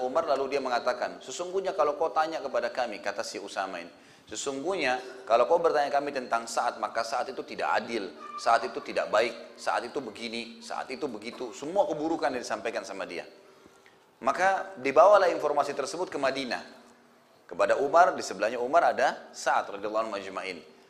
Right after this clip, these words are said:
Maka waktu Sa'ad dengar, Sa'ad mengatakan, "Ya Allah, kalau seandainya hambamu ini dusta,"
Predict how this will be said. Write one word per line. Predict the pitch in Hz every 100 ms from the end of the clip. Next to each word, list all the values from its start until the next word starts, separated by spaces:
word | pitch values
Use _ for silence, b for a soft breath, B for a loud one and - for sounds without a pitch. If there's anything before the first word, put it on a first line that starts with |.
| b
Maka | 98 110
waktu | 113 117
Sa'ad | 147 135 113
dengar, | 113 120 127
Sa'ad | 131 110 104
mengatakan, | 98 92 104 101 92
"Ya | 92 104
Allah, | 95 90 98 92 - - - - - _ _ _ _ _ - _ _ _ _ _ _ -
kalau | 101 117 156
seandainya | 156 147 147 143 143 147
hambamu | - 127 120 120 120 120
ini | 117
dusta," | - 110 - - 90 82